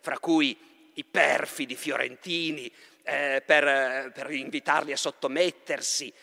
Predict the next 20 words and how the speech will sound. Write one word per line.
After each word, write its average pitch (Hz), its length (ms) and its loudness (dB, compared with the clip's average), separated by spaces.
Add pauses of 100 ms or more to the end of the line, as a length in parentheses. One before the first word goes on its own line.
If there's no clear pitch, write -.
(180)
Ecco, 139 480 -4 (280)
e 147 200 2
in 180 80 2
uno 220 140 -2
di 175 100 -4
questi 160 420 -2
manifesti 156 840 -2
Dante 156 400 0
non 127 160 -4
esita 147 400 -4
a 117 60 0
dire 143 520 -2 (680)
che 127 100 -12
senza 147 320 -2
l'imperatore 143 840 0 (440)
l'Italia 131 600 0 (380)
è 123 100 -2
abbandonata 123 1120 -2
all'arbitrio 120 880 -4
privato 104 920 -12